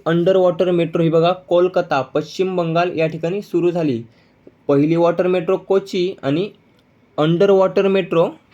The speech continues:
कोलकाता या ठिकाणी. त्याचबरोबर बघा जगातील सर्वात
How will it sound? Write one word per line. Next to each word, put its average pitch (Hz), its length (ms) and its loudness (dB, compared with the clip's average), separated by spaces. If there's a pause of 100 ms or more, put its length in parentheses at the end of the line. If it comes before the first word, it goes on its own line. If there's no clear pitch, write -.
कोलकाता 151 560 0 (140)
या 180 180 -4
ठिकाणी. 156 520 -2 (1600)
त्याचबरोबर 208 500 4
बघा 170 240 0 (1200)
जगातील 196 440 2
सर्वात 202 480 2